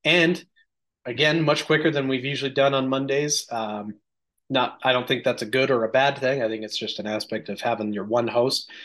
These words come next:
Again, we'll have Wyatt back tomorrow, most likely, but let's finish up with our This Day in History fact for you.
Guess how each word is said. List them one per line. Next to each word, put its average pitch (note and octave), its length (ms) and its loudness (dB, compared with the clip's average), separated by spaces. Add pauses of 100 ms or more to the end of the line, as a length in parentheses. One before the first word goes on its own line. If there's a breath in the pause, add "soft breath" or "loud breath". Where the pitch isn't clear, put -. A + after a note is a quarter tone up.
(140)
Again, C3+ 300 2
we'll A#2+ 100 2
have A#2 220 2
Wyatt C3 320 4
back B2 240 2
tomorrow, B2+ 440 0
most C3 220 -2
likely, C3 360 -2
but A2 260 -6 (400 loud breath)
let's - 160 2
finish E3+ 240 4
up F3+ 180 4
with C#3 100 -2
our B2 120 2
This D3 180 -2
Day C#3 180 2
in C3 60 0
History C3+ 400 -2
fact C#3 380 0
for G2+ 260 -8
you. F#2 140 -18